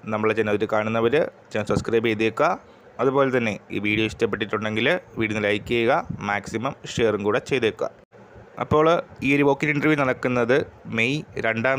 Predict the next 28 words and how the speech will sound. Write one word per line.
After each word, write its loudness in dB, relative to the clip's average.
തീയതിയാണ്. 2
മെയ് 2
രണ്ടാം 0
തീയതി 2
രാവിലെ 2
പത്ത് -2
മണിക്ക് 0
എറണാകുളത്ത് 2
സി 0
ഐ 4
എഫ് -4
ടിയുടെ 4
ഓഫീസിൽ 0
വെച്ചിട്ടാണ് 0
ഈ 0
ഒരു, 2
ആ, 4
walk-in 0
ഇൻ്റർവ്യൂ 2
നടക്കുന്നത്. 2
കോൺട്രാക്ട് 2
ബേസിസിലുള്ള 4
ജോലിയാണ് 4
വരുന്നത്. 4
ഡിസംബർ 0
മുപ്പത്തൊന്ന് 0
വരെ, 6
മുപ്പത്തൊന്ന് 0